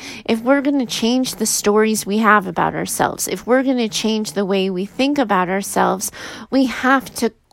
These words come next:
look at these things more critically. So my question for you is, what's the alternative? You are working from home so you can be more present for your kids,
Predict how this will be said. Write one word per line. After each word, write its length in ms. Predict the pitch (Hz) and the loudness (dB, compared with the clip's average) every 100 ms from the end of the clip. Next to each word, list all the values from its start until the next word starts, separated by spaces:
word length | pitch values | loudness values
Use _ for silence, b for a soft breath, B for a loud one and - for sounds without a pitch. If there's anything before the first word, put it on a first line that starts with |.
| _ - | _ -10
look 340 | 190 269 - | 0 0 2
at 260 | - 196 190 | 0 0 -2
these 280 | 208 208 - | -4 -2 -2
things 440 | 196 190 196 - - B B B | -2 0 -2 -6 -10 B B B
more 280 | 208 196 | 4 4
critically. 720 | 190 - 180 160 - - - - B 226 | 2 0 0 0 -4 -6 -8 -12 B -10
So 240 | - 247 226 | 0 2 4
my 300 | 214 226 294 | 4 2 2
question 580 | - 285 285 - 240 | 0 0 0 -2 -2
for 220 | 226 - 220 | -2 -4 -4
you 560 | 208 202 233 294 339 - 254 B B | -2 0 2 0 -2 -6 -18 B B
is, 200 | - 247 | 2 2
what's 440 | 220 240 277 - - | 4 4 4 2 0
the 180 | 285 | 4
alternative? 960 | 240 208 - 202 185 165 - 95 - - - B B B | 4 2 0 0 0 0 -4 -8 -10 -14 -20 B B B
You 340 | - 247 285 277 | -2 2 4 4
are 160 | 240 | 4
working 480 | 185 214 277 311 302 | 4 2 0 -2 -2
from 240 | 294 349 | 0 0
home 440 | 311 247 185 208 240 | 4 4 2 2 0
so 200 | - 226 | 2 2
you 180 | 226 208 | 2 0
can 180 | 226 | -2
be 140 | 202 202 | 0 0
more 300 | 202 196 277 | 4 4 4
present 480 | - 262 247 247 - | 4 4 4 0 -2
for 120 | 247 | -2
your 300 | 247 262 285 | -2 -2 -4
kids, 560 | - 180 156 196 - | -2 0 0 -2 -6